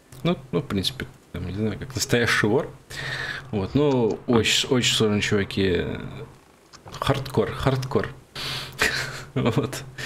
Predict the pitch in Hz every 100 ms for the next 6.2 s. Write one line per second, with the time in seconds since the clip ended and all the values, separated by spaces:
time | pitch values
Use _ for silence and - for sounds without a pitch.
0 | - - - - - 117 - 101 170 151
1 | 110 101 - 120 - 101 101 98 - -
2 | - - - - 107 104 98 95 - 110
3 | - 101 98 95 90 87 85 - - -
4 | - 127 131 - - - - - 113 110
5 | 107 - - 104 107 98 92 101 101 90
6 | - 127